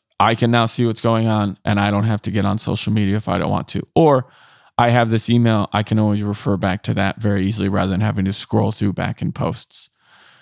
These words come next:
So that's another option. You can go to daniel van kirk dot com to sign up for the newsletter, and, uh, it'll give you info for all my upcoming shows. If you haven't noticed on Twitter and Instagram, I also created a link tree.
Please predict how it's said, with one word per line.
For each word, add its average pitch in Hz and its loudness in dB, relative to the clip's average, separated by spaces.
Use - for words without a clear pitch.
So 185 4
that's 147 2
another 139 4
option. 123 2
You 113 2
can 120 2
go 123 6
to 110 0
daniel 123 2
van 117 2
kirk 113 -2
dot 104 0
com 104 0
to 98 -4
sign 101 0
up 127 2
for 139 0
the 120 2
newsletter, 113 0
and, 104 2
uh, 98 0
it'll 117 4
give 120 0
you 123 4
info 127 2
for 120 0
all 120 2
my 117 4
upcoming 117 0
shows. 110 -2
If 117 -2
you 131 6
haven't 147 2
noticed 131 0
on 117 2
Twitter 120 2
and 113 2
Instagram, 110 0
I 107 2
also 107 -2
created 104 -2
a 101 0
link 104 0
tree. 156 0